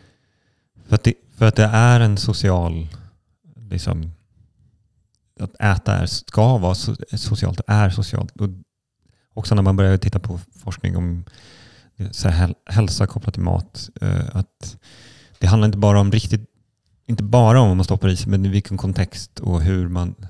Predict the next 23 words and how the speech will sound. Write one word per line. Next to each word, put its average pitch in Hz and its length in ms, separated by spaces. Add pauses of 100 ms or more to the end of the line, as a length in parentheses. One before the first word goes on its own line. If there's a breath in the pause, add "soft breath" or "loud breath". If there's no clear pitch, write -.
Sitter - 360
du 104 60
ner 101 160
och 98 80
äter, 95 340
sitter - 200
du 87 60
med 87 160
andra 104 440
och 95 60
äter, 92 240
liksom, 90 320
äter 87 240
du - 100
snabbt, - 400
äter 92 200
du 92 60
långsamt, 87 440
äter - 140
du 90 80
så - 140
här, 85 100 (960 soft breath)
liksom, 80 380